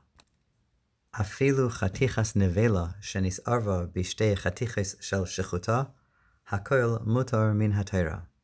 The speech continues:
אבל מדברי סופרים, הכל אסור,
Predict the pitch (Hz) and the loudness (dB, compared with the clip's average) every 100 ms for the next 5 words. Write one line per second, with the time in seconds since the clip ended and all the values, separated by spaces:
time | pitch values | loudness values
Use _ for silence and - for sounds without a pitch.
0 | _ _ _ _ - 117 113 107 98 87 | _ _ _ _ -2 0 2 2 2 2
1 | 117 98 90 - 120 - 104 117 120 _ | 2 2 0 0 -2 0 0 -2 -4 _
2 | _ - 101 - 117 110 101 - 62 | _ -6 -4 0 0 0 -2 -2 -4